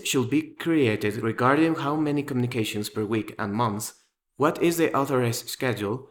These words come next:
what is the channel strategy, et cetera. Organizations must put in place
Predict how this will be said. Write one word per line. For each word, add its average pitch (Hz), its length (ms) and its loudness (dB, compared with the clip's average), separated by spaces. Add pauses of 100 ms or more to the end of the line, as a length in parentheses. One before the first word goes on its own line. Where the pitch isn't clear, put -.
(120)
what 147 320 0
is 151 140 0
the 151 120 0
channel 123 280 0
strategy, 147 680 -2
et 110 140 -8
cetera. - 400 -6 (440)
Organizations 175 680 4
must 113 260 0
put 123 160 2
in 123 120 0
place 107 280 -2